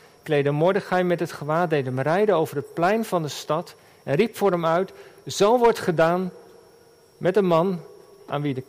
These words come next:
koning behaagt eer te bewijzen." En daarna keerde Mordechai terug naar de poort van de koning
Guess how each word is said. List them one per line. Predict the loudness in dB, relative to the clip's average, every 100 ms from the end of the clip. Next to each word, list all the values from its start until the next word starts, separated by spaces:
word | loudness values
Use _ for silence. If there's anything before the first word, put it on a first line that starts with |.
| _ _
koning | 0 2 2 0
behaagt | -2 0 -2 -4 -6
eer | -2 -2 0
te | -2
bewijzen." | -2 -2 -2 -4 -10 -18 -20 -20 _ _ _ _ _ _ -10
En | -2
daarna | 0 0 0
keerde | -2 -2
Mordechai | 0 0 -2 -2 -4
terug | -2 -4
naar | -4 -6
de |
poort | -4 -2 -2 -2
van | -8
de | -6
koning | -4 -2 -2 -4